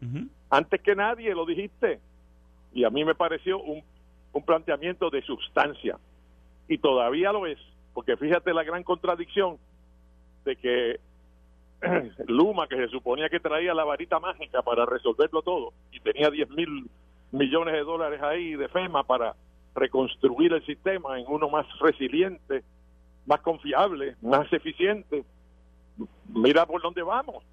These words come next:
Speaker 2: Yo estoy seguro que si se hace una encuesta y, y le preguntan, "Oye, ¿cómo está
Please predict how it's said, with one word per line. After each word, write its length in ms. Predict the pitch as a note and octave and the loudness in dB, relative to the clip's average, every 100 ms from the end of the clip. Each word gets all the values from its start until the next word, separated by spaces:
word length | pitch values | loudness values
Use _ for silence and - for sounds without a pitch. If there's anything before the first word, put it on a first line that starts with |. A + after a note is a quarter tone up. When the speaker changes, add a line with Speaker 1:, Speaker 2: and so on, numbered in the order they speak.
| _ _ _ _ G2+ | _ _ _ _ -6
Speaker 2:
Yo 80 | |
estoy 180 | A#2 D#3 | 0 0
seguro 340 | D3+ E3+ F#3+ G3+ | 0 -2 0 0
que 100 | E3 | -4
si 80 | D#3 | -2
se 80 | E3 | -2
hace 100 | E3+ | -2
una 140 | E3 | -4
encuesta 420 | D3 F3+ F3 D#3+ | 0 0 2 0
y, 60 | C#3+ - - | -2 -6 -2
y 80 | D3 | 2
le 120 | C#3 | 4
preguntan, 500 | C#3+ C3 D#3 F3+ B2+ | 2 -2 -4 0 0
"Oye, 240 | D#3 F#3 E3+ | 2 0 -2
¿cómo 220 | E3+ F3 | -2 -2
está 160 | - | -2